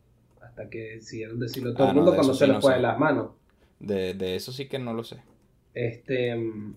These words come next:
Speaker 1: pero para, para responderte eso, es la misma,
Speaker 2: Ujú.
Speaker 1: es la misma idea de lo que, de lo que es, es crear una, es crear una ilusión de seguridad, es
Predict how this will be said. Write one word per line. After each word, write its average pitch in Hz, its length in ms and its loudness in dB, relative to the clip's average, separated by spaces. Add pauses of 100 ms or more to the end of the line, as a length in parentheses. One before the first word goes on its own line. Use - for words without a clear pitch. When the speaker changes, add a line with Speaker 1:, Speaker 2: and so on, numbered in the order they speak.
(340)
Speaker 1:
pero 143 520 6 (380)
para, 120 520 -4
para 117 280 -2
responderte 123 760 -2
eso, 156 440 -4
es 120 240 -12
la 123 200 -2
misma, 139 320 2
Speaker 2:
Ujú. 143 120 -2
Speaker 1:
es 127 60 0
la 139 120 2
misma 147 260 2
idea 147 280 2
de 143 120 0
lo 113 120 -4
que, 107 280 -12 (500)
de 113 160 -10
lo 104 160 -10
que 101 480 -14 (500)
es, - 140 -18
es 113 320 -12
crear 143 300 4
una, 147 280 2
es 120 160 -6
crear 143 260 -4
una 143 140 0
ilusión 120 440 -4
de 139 100 -2
seguridad, 104 540 -6
es 98 60 -6